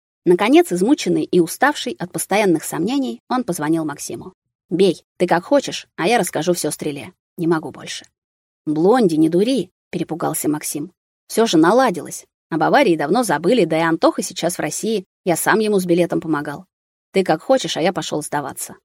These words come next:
Он должен знать правду. Да нас его мать сосвету сживет. Я же не Анне Анатольевне собрался все рассказывать, а Антохе.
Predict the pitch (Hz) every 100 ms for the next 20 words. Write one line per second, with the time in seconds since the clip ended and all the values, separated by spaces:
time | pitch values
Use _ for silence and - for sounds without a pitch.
0 | _ 160 240 247 151 156 143 143 156 170
1 | 165 151 - 185 _ _ _ _ _ -
2 | 220 208 208 226 285 - - 262 165 -
3 | 139 - 139 139 - _ _ _ - 180
4 | 190 180 196 220 196 175 175 185 202 165
5 | 147 143 - 151 147 - 143 143 143 -
6 | - - - - - - 185 185 180 143
7 | -